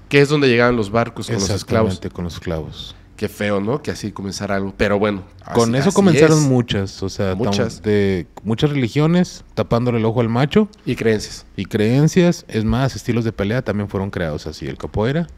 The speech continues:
Speaker 1: Y lenguaje.
Speaker 2: viene creado así.
Speaker 1: Así es. Oye, a ver, entonces tú de, de repente decides entrar. ¿Y cómo? O sea, ¿ibas caminando, conociste a alguien?
Speaker 2: El primero que conozco es Lázaro Chaviano.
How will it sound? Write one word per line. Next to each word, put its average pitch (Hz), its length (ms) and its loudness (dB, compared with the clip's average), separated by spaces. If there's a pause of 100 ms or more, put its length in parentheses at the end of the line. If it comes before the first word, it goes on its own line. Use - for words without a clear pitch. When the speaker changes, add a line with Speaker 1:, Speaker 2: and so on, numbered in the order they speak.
(120)
Speaker 1:
Y 107 120 -4
lenguaje. 98 520 -2
Speaker 2:
viene 92 320 0
creado 87 420 -2
así. 71 260 -8 (240)
Speaker 1:
Así 98 260 -8
es. - 240 -10 (480)
Oye, 143 280 2 (240)
a 117 100 0
ver, 113 180 -2 (220)
entonces 196 360 2
tú 247 160 0
de, 247 160 4
de 165 160 0
repente 180 440 2
decides 156 340 -2
entrar. 123 360 -4 (100)
¿Y - 80 -14 (400)
cómo? 170 380 -4
O - 80 -12
sea, 139 180 2
¿ibas 151 260 0
caminando, 123 580 0
conociste 120 480 -2
a 120 60 4
alguien? 135 460 -2 (600)
Speaker 2:
El 120 380 2
primero 143 360 6
que 180 140 2
conozco 156 480 4
es 156 60 4
Lázaro 151 380 4
Chaviano. 139 540 2